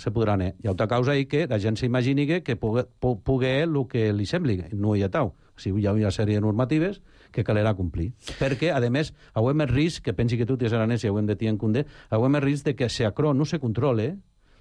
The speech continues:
si acro no se controle, mm, que l'Ajuntament ha les limitacions que ha, en, en, en men e tuti, eh, podem carregar-nos el paisatge.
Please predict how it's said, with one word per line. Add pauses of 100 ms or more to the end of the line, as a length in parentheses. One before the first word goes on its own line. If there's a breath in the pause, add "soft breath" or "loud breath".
(120)
si
acro
no
se
controle, (500 soft breath)
mm,
que
l'Ajuntament
ha
les
limitacions
que
ha, (100)
en,
en, (100)
en
men
e
tuti, (640 soft breath)
eh, (100)
podem
carregar-nos
el
paisatge.